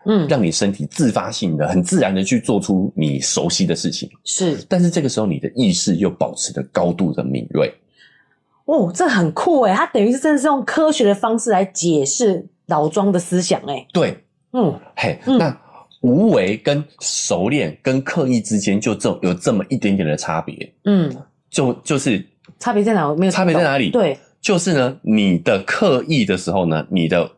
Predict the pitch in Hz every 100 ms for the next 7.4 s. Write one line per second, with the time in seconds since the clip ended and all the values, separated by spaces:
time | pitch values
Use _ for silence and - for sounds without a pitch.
0 | _ _ _ _ - - 80 69 92 78
1 | - - 120 78 67 98 92 92 76 69
2 | _ _ - 65 65 80 73 - - _
3 | 170 135 - - - _ 143 135 82 -
4 | - 87 113 151 208 87 101 90 80 82
5 | - 95 104 - 87 104 113 98 107 110
6 | 98 67 87 76 156 156 147 - - 131
7 | 139 127 90